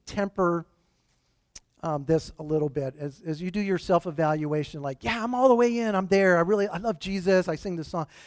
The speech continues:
I'm, I feel, I'm close there," okay? And so let's temper this a little bit as, as while we're hearing these scenarios. According, uh, to the Reveal survey that we took, many of you here, uh, took that survey, and we appreciate that.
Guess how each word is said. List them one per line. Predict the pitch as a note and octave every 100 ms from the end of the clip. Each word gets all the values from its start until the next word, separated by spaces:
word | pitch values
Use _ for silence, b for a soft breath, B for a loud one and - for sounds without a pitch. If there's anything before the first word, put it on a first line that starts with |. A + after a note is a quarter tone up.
| B
I'm, | E3 E3+ D#3+
I |
feel, | D#3+ F#3+ -
I'm | E3 E3+ D#3
close | - G3 F#3
there," | - B2 B2
okay? | B2+ D3 C3+ C#3 _ _ _ _ _ _ _ _ _ _ _ _ _ _ _ _ _
And | D3+
so | -
let's | G#3 -
temper | A3 G#3+
this | F#3 F#3
a | F3+
little | F3+
bit | E3+ E3+
as, | E3
as | F3 D#3
while | E3 E3
we're | D#3 D3
hearing | F3 D#3+ D3 D3
these | D3
scenarios. | - D3 D3 C#3 B2+
According, | - A3+ B3+ B3+ b b b b b
uh, | E3 D#3 D3
to | D3+ G#3+
the | G3
Reveal | F3 D#3+ G#3 G#3+
survey | - G3+ G3+ G#3
that | F3+ F3
we | E3+
took, | - F#3 F3+
many | F3 F3
of | D#3+
you | D#3+
here, | E3 E3+ E3 -
uh, | D3+ D3
took | F3 -
that | D#3+
survey, | - D#3+ D#3
and | D3+
we | C#3+
appreciate | - D#3 - D3+ D3
that. | D3+ D#3